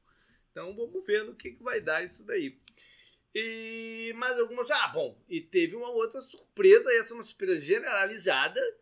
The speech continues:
que eu gostaria de ver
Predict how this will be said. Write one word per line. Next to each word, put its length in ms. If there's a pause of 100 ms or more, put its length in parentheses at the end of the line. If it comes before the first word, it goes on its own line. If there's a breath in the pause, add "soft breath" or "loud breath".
(440)
que 260
eu 300
gostaria 720
de 120
ver 540